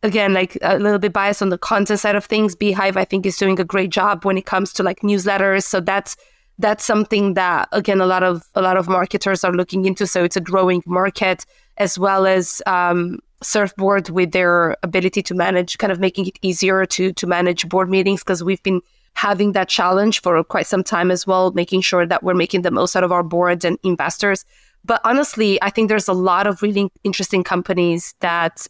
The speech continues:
uh, that Social Leverage has invested in that it's very hard to choose which one is,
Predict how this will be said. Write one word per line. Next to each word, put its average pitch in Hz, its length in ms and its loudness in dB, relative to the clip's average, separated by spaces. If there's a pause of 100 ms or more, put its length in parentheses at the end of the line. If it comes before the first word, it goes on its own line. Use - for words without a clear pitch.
uh, 160 240 0
that 190 140 -2
Social 196 300 0
Leverage 190 280 0
has 185 180 -2
invested 180 480 -2
in 180 200 0 (420)
that 175 340 -2
it's 208 180 -2
very 196 280 0
hard 190 240 -2
to 160 60 -12
choose 185 580 -2
which 180 240 -2
one 175 180 2
is, 170 180 -2